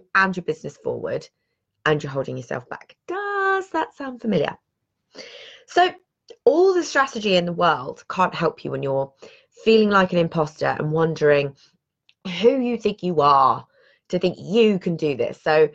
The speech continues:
you procrastinate over putting yourself out there, yeah? When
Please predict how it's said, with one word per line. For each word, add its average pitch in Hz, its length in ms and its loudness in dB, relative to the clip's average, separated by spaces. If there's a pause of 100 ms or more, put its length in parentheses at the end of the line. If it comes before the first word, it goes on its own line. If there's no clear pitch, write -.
(280)
you 214 160 -4
procrastinate 202 840 -6
over 135 200 -10
putting 147 160 -8
yourself 131 360 -12
out 123 180 -14
there, - 160 -16 (400)
yeah? 156 240 0 (540)
When 185 640 2